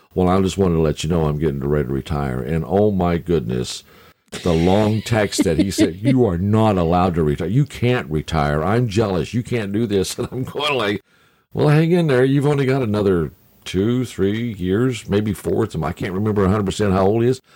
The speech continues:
Speaker 1: but he's just right behind us."
Speaker 2: Right.
Speaker 1: And, uh, I know him that when, yeah, he gets sixty-five or sixty-six years old, he's gonna go like that. "There's the key. I'm hanging it up." And he will, you know, and
Speaker 2: Well,
Speaker 1: 'cause he's
Speaker 2: and
Speaker 1: just a very, very smart and intelligent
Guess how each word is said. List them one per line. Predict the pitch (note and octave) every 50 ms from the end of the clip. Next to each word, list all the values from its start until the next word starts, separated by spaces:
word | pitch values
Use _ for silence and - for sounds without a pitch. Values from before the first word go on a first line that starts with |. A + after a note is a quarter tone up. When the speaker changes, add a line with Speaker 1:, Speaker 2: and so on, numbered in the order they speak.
| _ _ _
Speaker 1:
but | C3
he's | C3+ G#2+ G2
just | E3 G3+ - -
right | A2+ G2 E2+ D#2+
behind | C2 D#2 C2 D#2+ A#2+ D3 - -
us." | C2 A#1+ - - - - - - - _ _ _
Speaker 2:
Right. | G#3+ F#3 F3
Speaker 1:
And, | - E2+ E2+ E2 D#2 D2 D2 A#1 A1
uh, | B1 D2+ D#2 C#2+ B1+ B1 A#1+ A#1+ - -
I | E2+ G#2 G#2+
know | G#2 G2+ G2 G2+
him | E2+ D#2+ B1+ A1 G#1+ G#1+
that | A#1+ C2 A#1
when, | C2 D2+ D#2+ C#2 B1 A#1+ - - _ _ _ _ _ _ -
yeah, | - E2+ D#2+ D2
he | C#2 G2+ A2
gets | G2 F#2+ F2 D2+
sixty-five | - - G2 F2+ - - D#2+ - D#2 B1+ C2 C#2+ C2+ B1
or | B1+
sixty-six | A#1+ - D2+ C#2 - - - - C#2 C2+ - -
years | B1 B1+ A1+
old, | D2+ C#2+ C2+ C2 B1 B1+
he's | D2 E2 D2+ -
gonna | D#2 C2+ C2+ C2
go | C2+ B1
like | B1 B1 A#1 A#1 A1
that. | - C2 A#1+ B1 A#1+ -
"There's | - C2+ C#2 C2 - -
the | -
key. | - - D#2 C#2+ C#2 C2+
I'm | A#1+ A1 -
hanging | B1+ B1 B1+ B1+ A#1 A1+
it | A#1 A1
up." | A1 A1 G#1 - - - - -
And | G#1+ A1 A1
he | C2 C2+
will, | B1 C2 C#2+ C#2+ B1 G#1+ G1+ - - - - - - _ _ _ _ _ _ _ _ -
you | - C#2+
know, | B1 A#1 G#1 G1+ G1+ - - -
and | - - C#4
Speaker 2:
Well, | C#4 C4 B3+ C4
Speaker 1:
'cause | F2 - B3
he's | A#3 A2+
Speaker 2:
and | G#2 -
Speaker 1:
just | B2 A2+ -
a | G#2 E2
very, | D#2 F#2+ F#2 F#2 F2+
very | D2+ E2+ F2 E2 D#2
smart | - - - E2 D#2 D2+ D2+ D2+ - -
and | D#2+ C#2+ C#2
intelligent | C2+ C2 B1 - E2 D#2 D2 C#2+ B1+ - C2 B1+ A1+ - - - -